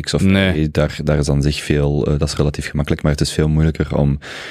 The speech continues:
Speaker 1: je eigen wil, je eigen wensen, je eigen
Speaker 2: Ja.
Speaker 1: type programma te maken. En dat je toen altijd zei, ik wacht liever totdat die kans komt en dat ik het zo kan doen, als dat ik nu sidekick van X, zonder dat dat, eh, neerbuigend naar die
Speaker 2: Mhm.
Speaker 1: mensen moet zijn. Maar het gaat eerder over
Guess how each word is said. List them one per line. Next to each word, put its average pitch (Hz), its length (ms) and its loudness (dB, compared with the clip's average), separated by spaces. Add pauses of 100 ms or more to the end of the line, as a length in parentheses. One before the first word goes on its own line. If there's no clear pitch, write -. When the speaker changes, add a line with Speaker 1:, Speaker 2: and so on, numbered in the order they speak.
(160)
Speaker 1:
je 82 100 0
eigen 76 380 2
wil, 73 240 2
je 71 80 2
eigen 69 340 2
wensen, 71 360 0
je 71 60 2
eigen 87 200 4
Speaker 2:
Ja. 87 100 4
Speaker 1:
type 82 180 -8
programma 69 400 0
te 71 140 -2
maken. 69 360 0
En 71 60 2
dat 71 120 0
je - 80 -10
toen 76 160 0
altijd 71 260 0
zei, 73 260 0 (500)
ik - 300 -2
wacht 73 300 0
liever 78 520 0
totdat 76 240 -2
die 69 100 -2
kans 69 280 -2
komt 80 300 -2
en 78 40 0
dat 69 100 2
ik 67 60 -4
het - 120 -8
zo 80 100 0
kan 78 200 0
doen, 82 200 2
als 67 120 -2
dat - 120 0
ik 71 120 -2
nu 69 120 2
sidekick 69 500 -2
van 69 200 0
X, 71 120 -4
zonder 73 260 0
dat 71 100 0
dat, - 320 -2
eh, - 100 -4 (140)
neerbuigend 65 600 -2
naar 65 100 -2
die 104 80 2
Speaker 2:
Mhm. 98 100 4
Speaker 1:
mensen 101 180 4
moet 80 120 -2
zijn. 78 240 0
Maar 73 100 0
het - 100 -4
gaat - 120 -4
eerder 71 220 0
over 69 280 -2